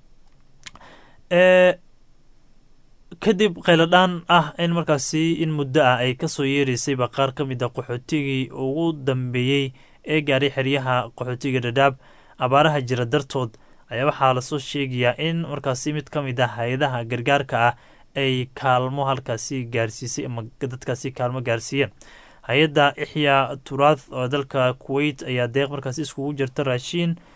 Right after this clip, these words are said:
iyo weliba marakaneecooyin iyo timir gaarsiisay in ka badan kun qoys oo ku nool Dadaab,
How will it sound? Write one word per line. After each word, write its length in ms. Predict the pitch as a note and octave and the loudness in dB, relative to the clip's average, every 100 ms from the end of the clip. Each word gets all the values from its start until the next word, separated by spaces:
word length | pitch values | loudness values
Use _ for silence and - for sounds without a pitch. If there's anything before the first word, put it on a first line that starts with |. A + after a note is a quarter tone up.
| _ - | _ -4
iyo 120 | D#3+ | -2
weliba 240 | F3+ E3+ C#3+ | 0 0 0
marakaneecooyin 800 | C#3 C3+ D3 C3+ B2+ D#3 D3 C3 | 0 -2 -4 -6 -4 -2 -2 -2
iyo 140 | B2+ | -4
timir 360 | B2+ - C#3 D3+ | -6 -8 -6 -6
gaarsiisay 540 | C#3 B2 - B2 - D3+ | -2 -4 -4 -10 -6 -6
in 100 | C#3 | -6
ka 140 | D#3 | -6
badan 320 | C3+ C3+ C#3+ - _ _ - | -4 -4 -4 -8 _ _ -6
kun 200 | A3 G#3 | -4 -2
qoys 280 | - D3 - | -2 -4 -2
oo 80 | C#3 | -6
ku 160 | - D#3+ | -6 -4
nool 220 | C#3 B2+ | -2 -2
Dadaab, 380 | B2 B2+ D3 | -2 4 4